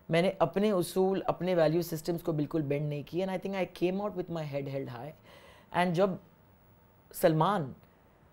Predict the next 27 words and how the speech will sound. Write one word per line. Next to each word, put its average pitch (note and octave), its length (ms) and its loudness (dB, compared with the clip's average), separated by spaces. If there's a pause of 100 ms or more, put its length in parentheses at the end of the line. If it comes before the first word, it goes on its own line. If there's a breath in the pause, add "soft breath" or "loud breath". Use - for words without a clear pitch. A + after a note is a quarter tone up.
(200)
इतने A#3 280 4
generously F3+ 560 2
मुझे E3+ 180 0
कहता C#3 340 -4
है A#2 220 -10 (600 soft breath)
कि, G3 120 2
"This G3+ 180 4
season G#3 400 0
will G3 160 0
be F#3+ 100 2
known E3+ 300 2 (160)
as D#3+ 80 0
the D#3+ 140 -4
season," E3 300 0
ये E3+ 100 4
पूजा F3 320 4
भट्ट F3+ 220 4
का F#3+ 120 4
सीजन E3+ 320 0
माना D#3 240 2
जाएगा, C#3 480 0 (580 soft breath)
मतलब C#4 180 0
मेरे A#3+ 200 4
लिए C4+ 140 4
तो C4+ 120 0
वो C4 440 4 (220)
ट्रॉफी A#3+ 560 0